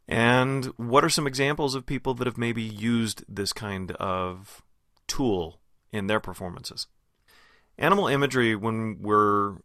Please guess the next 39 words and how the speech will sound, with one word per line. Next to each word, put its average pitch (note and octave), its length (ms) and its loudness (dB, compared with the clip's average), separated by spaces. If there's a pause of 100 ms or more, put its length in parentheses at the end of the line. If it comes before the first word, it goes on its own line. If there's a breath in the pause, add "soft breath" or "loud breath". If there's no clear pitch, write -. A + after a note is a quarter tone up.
(140)
talking C3 340 2
about A#2 200 2
using A2 300 0
it G#2+ 80 -2
as G#2+ 120 0
actors, F2+ 500 -4 (380 loud breath)
is B2+ 220 0
really F3+ 480 2
trying D3 640 0
to - 180 -6
find D3 680 0 (140)
an A#2 120 -2
animal B2+ 420 0
that A2+ 160 0
embodies G#2+ 560 0
the A2+ 80 -10
character G#2 420 -6
that F#2 120 -8
you're F2+ 100 -6
going F#2 240 -6
to - 80 -10
play. A2+ 440 0 (680 soft breath)
And B2 420 2 (320)
it, B2 160 -2
this C3+ 140 2
doesn't D3+ 240 4
always C3+ 280 4
have B2+ 180 -4
to A#2+ 80 -6
be A2+ 80 2
a G#2 60 2
logical G#2 380 4
choice, F#2+ 480 2
just - 240 -6
in G2+ 80 -4
the G2 120 -4
same G#2+ 240 -2
way G2+ 240 0
that F#2+ 340 -4